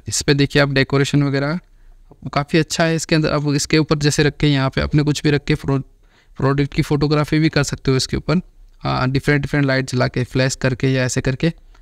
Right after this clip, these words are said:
अलग-अलग कुछ, आ, कुछ भी डिज़ाइन वगैरह कर सकते हो, कुछ अच्छी-अच्छी फ़ोटो, वीडियो सब कुछ शूट कर सकते हो। तो गाइस कुछ इस प्रकार से है ये अपना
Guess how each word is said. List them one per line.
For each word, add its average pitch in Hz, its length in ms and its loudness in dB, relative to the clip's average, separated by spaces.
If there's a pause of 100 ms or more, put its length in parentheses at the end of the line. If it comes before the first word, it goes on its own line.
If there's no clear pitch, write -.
(120)
अलग-अलग 143 340 2
कुछ, - 420 -2 (200)
आ, 135 240 0 (360)
कुछ - 180 0
भी 151 80 6
डिज़ाइन 143 320 4
वगैरह 139 220 2
कर 139 120 0
सकते 139 300 0
हो, 139 60 4
कुछ 143 160 0
अच्छी-अच्छी 139 380 2
फ़ोटो, 139 320 0
वीडियो 135 280 2
सब 139 180 -4
कुछ 147 140 0
शूट 139 220 -2
कर 127 140 2
सकते - 280 -8
हो। - 120 -10 (540)
तो 143 60 4
गाइस 165 200 4
कुछ 160 200 0
इस 160 140 2
प्रकार 147 280 2
से 147 160 0
है 151 140 0
ये 156 140 -2
अपना 175 280 0